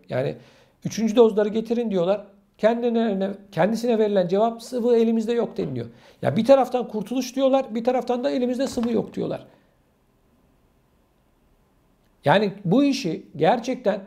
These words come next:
neredeyse bilerek çözmek istemediklerini söyleyeceğim. Zaten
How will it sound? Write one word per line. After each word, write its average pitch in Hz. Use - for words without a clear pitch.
neredeyse 185
bilerek 220
çözmek 220
istemediklerini 226
söyleyeceğim. 143
Zaten 220